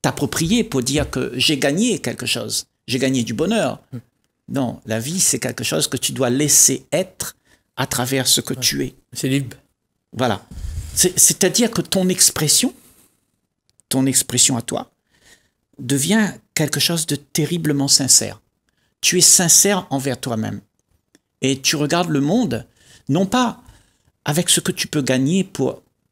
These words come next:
Speaker 1: trouver un, un espèce de bonheur, parce que tu t'en fous.
Speaker 2: Oui.
Speaker 1: Tu vois ? Et ce que tu as, eh ben, c'est quelque chose qui est, qui est là, et que tu, c'est un fait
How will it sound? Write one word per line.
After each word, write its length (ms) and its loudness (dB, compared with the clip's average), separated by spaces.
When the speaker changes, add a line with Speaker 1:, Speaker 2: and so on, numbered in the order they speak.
Speaker 1:
trouver 380 0
un, 300 0
un 140 -2
espèce 500 0
de 80 -2
bonheur, 480 -2
parce 160 2
que 80 -4
tu 180 -4
t'en 140 -2
fous. 240 -8
Speaker 2:
Oui. 60 -12
Speaker 1:
Tu 120 -8
vois ? 240 -4
Et 300 0
ce 240 6
que 140 -2
tu 300 2
as, 300 2
eh 80 -4
ben, 160 2
c'est 160 4
quelque 260 -2
chose 340 2
qui 260 -2
est, 200 -2
qui 280 0
est 240 0
là, 380 0
et 100 -4
que 120 -2
tu, 380 0
c'est 180 4
un 100 0
fait 360 -2